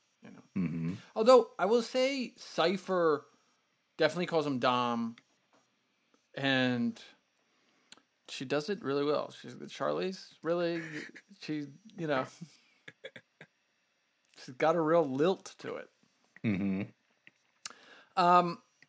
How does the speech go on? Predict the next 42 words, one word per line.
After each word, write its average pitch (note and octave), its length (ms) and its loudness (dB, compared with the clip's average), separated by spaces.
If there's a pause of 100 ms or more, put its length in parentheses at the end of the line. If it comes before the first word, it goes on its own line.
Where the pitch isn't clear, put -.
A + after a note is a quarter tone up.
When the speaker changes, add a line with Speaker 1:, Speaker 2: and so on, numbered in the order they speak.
(340)
Speaker 1:
the G3 120 0
cops E4 440 2
in C#4+ 80 2
this A3 160 2
movie, D3+ 260 4
I C3 40 6
think, C#3+ 260 0
are B2 180 0 (160)
fairly C3+ 380 2
incompetent. A2 800 -8 (420)
Would C#3 120 -12
you F#3+ 120 2
agree? F#3+ 480 -2
Speaker 2:
<laughs> - 40 -20 (640)
Speaker 1:
Like, F#3+ 340 4
I F3+ 80 2
guess C#4 420 2
Brian E3 360 8
O'Connor C#3 420 2
included. A#2 520 -6 (220)
The G#3+ 80 2
fact D4 260 4
that G3+ 140 2
he, F3+ 540 -6 (640)
like, F#3 100 2
he's G#3 220 4
bad C#3+ 380 4
at C3+ 180 0 (1500)
being C#3+ 300 4
a G#2+ 80 -2
cop. - 420 -12
I D#3 120 2
think A3+ 200 6
he's A3+ 160 6
bad C3+ 240 4
at B2+ 120 0
being A2+ 180 -4
a G#2+ 80 -8
cop A2+ 300 -8
in A#2+ 100 -4
multiple A#2 580 -2
ways. G2+ 480 -8